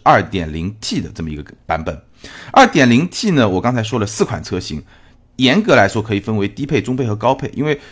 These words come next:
最高的那两款车型价格是比较接近的，包括至尊和至尊领航，二十六万五千八和二十六万九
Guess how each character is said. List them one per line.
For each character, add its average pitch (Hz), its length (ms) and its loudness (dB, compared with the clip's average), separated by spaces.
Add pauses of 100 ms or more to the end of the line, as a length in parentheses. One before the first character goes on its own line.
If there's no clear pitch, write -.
(160)
最 214 160 4
高 185 180 4
的 190 120 4
那 151 100 0
两 110 160 2
款 101 180 -6
车 104 120 -6
型 104 160 -4
价 113 160 -2
格 101 100 -6
是 110 100 -6
比 - 80 -16
较 78 140 -16
接 113 180 -4
近 110 160 -2
的， 85 80 -2
包 110 200 -2
括 113 120 -4
至 120 220 -4
尊 135 180 -2
和 120 140 -2
至 123 160 -8
尊 135 180 -2
领 90 140 -2
航， 80 200 -8
二 113 140 2
十 110 140 -6
六 202 200 2
万 92 220 0
五 76 80 -8
千 92 200 -8
八 101 160 0
和 98 100 -8
二 110 140 0
十 107 80 -8
六 113 100 -4
万 104 140 -2
九 - 120 -10